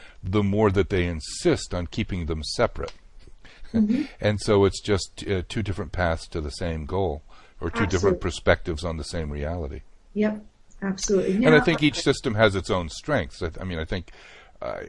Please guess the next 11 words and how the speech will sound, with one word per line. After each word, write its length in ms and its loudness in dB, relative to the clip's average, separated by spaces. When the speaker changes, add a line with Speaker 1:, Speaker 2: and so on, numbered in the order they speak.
Speaker 1:
I'm 160 -6
not 240 0
sure 500 0
that 320 -2
in 160 -4
Western 400 -8
astrology 600 -6
there 200 -6
is 200 -10
the, 400 -8
the, 140 -6